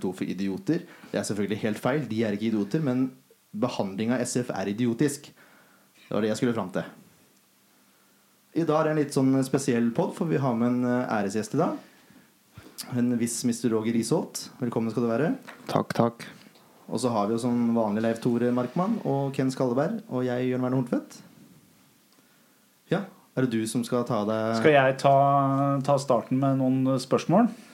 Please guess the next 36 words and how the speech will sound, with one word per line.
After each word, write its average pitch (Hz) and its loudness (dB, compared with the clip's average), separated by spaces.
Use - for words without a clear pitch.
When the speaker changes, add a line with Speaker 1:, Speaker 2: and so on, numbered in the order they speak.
Speaker 1:
Vi 131 4
har 131 4
det 131 -2
sånn 127 2
at 123 -2
hver 117 2
gang 117 2
vi 113 2
har 113 0
en 113 -4
gjest 104 -2
i 113 -2
studio, 110 0
og 110 -2
da 104 2
en 101 -2
personlighet 95 -4
fra 98 -2
S - -6
F, 110 -6
forhåpentligvis 113 -4
blir 110 -2
det 117 0
da, 160 2
så 120 -4
skal 131 0
vi 120 -2
ha 113 0
ti 131 2
faste 120 -2
spørsmål. - -6
Speaker 3:
Ja. 180 4
Da 156 8
er 143 8
jo 151 6
det 139 8